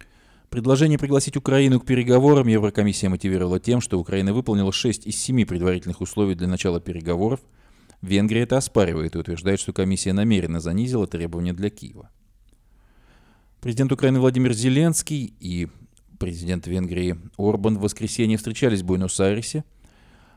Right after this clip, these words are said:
Украинский президент позже назвал этот разговор максимально откровенным. В дипломатическом языке так обычно говорят тогда, когда между сторонами имеются очевидные разногласия.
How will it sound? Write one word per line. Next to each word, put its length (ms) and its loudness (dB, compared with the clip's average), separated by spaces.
Украинский 380 -2
президент 440 0
позже 260 2
назвал 320 2
этот 160 -6
разговор 340 0
максимально 480 0
откровенным. 720 -2
В 40 -18
дипломатическом 640 -8
языке 280 -4
так 200 -6
обычно 320 -4
говорят 320 -2
тогда, 320 0
когда 300 -2
между 280 -4
сторонами 480 -2
имеются 340 -2
очевидные 440 -4
разногласия. 640 -10